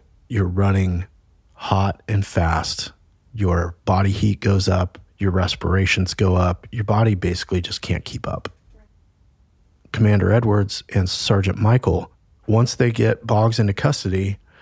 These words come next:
their attention turns to Officer Jones and Officer Leonard. In just that short amount of time,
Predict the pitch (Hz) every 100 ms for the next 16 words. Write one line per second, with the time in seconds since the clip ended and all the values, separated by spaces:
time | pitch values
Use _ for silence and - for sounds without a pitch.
0 | - - 120 156 - 131 135 117 - 107
1 | 104 - 95 92 87 - _ - 95 -
2 | 92 87 87 87 85 82 - 90 90 95
3 | 107 - _ _ _ _ _ - 113 107
4 | 151 - 123 117 - 123 117 113 110 104
5 | - 143 104 92